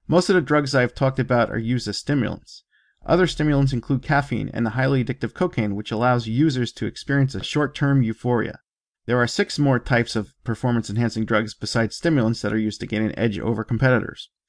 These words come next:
The next type of drugs are used for building muscle and bone content and include anabolic steroids, beta two antagonists, and insulin.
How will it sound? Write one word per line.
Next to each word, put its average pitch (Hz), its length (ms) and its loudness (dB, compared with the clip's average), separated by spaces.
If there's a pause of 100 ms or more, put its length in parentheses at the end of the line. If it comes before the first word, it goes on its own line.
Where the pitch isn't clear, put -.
(400)
The 127 100 0
next 151 240 2
type 135 240 0
of 110 120 -2
drugs 117 320 0
are 113 80 0
used 117 200 0
for 107 100 -4
building 113 320 0
muscle 113 320 -2
and 110 100 0
bone 160 200 0
content 113 520 -2
and 113 120 -4
include 117 420 -2 (100)
anabolic 131 460 2
steroids, - 520 -8 (100)
beta 147 200 0
two 143 180 -2
antagonists, 135 560 2
and 127 160 0
insulin. 135 420 -2